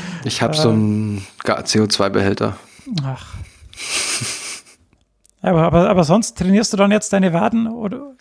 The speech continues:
Speaker 2: oder,
Speaker 1: Ähm,
Speaker 2: ähm,
Speaker 1: ja, also ich, ich kann, ich kann sie halt, also ich, ich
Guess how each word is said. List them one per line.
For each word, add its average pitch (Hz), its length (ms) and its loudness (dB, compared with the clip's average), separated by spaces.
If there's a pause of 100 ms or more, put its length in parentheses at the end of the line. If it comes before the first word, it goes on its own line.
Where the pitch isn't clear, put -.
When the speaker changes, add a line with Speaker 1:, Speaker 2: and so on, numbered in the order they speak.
(220)
Speaker 2:
oder, 120 340 2
Speaker 1:
Ähm, 123 120 0
Speaker 2:
ähm, 165 180 2
Speaker 1:
ja, 127 360 4
also 127 420 4
ich, 120 520 -14 (120)
ich - 160 -14
kann, 135 180 2
ich - 80 -4
kann 135 200 2
sie 143 140 4
halt, 127 300 2
also 120 160 -4
ich, 117 120 -4 (680)
ich - 180 -10